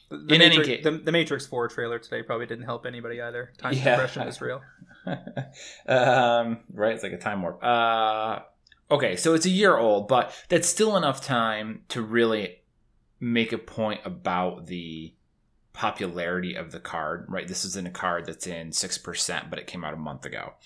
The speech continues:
Speaker 2: It's six percent, it came out a year ago, so we know people are continuing to use it. It has sold, I'm looking at the extended art foils here.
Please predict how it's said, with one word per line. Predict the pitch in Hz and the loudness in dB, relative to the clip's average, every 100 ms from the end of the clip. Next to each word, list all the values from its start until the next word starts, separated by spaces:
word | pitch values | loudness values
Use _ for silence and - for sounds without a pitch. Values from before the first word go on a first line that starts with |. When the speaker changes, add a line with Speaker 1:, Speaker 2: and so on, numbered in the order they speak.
| - _ - | -20 _ -6
Speaker 2:
It's | 92 | -2
six | - 95 | -2 -2
percent, | - 90 95 82 | -4 -4 -4 -6
it | - | -8
came | 85 | -10
out | 85 | -8
a | |
year | 92 107 113 95 | -4 2 4 2
ago, | 80 73 | 0 -6
so | 69 92 | -6 -4
we | 95 | -2
know | 107 110 107 | 4 4 4
people | 101 95 | 2 0
are | |
continuing | 92 92 - 95 90 82 82 | 0 -6 -8 -6 -6 -6 -10
to | 82 | -14
use | 82 78 73 | -14 -10 -10
it. | - - - _ | -10 -14 -20 _
It | 110 | -2
has | 117 - | 0 2
sold, | 107 95 90 _ _ - | 2 0 -4 _ _ -8
I'm | 123 | 2
looking | 147 170 | 2 4
at | |
the | 127 | 0
extended | 110 - 110 107 107 | -2 2 2 2 2
art | 98 - | 0 0
foils | 95 92 95 - | -2 0 -2 -2
here. | 120 123 | -2 -2